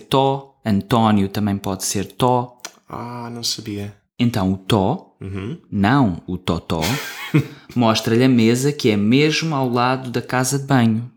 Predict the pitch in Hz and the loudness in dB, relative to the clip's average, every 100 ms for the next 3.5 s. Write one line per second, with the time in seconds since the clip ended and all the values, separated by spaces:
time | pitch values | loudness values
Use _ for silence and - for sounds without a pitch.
0 | _ - - 156 165 95 92 98 - - | _ -20 -4 2 2 2 -6 -10 -18 -2
1 | 107 101 - 90 98 - - 92 90 98 | -2 -2 -6 -8 -8 -16 -16 -12 -12 -4
2 | 135 143 - - 127 - 107 - 117 113 | 0 2 0 2 0 0 -4 -2 -2 0
3 | 120 123 139 165 190 | -2 0 0 0 -4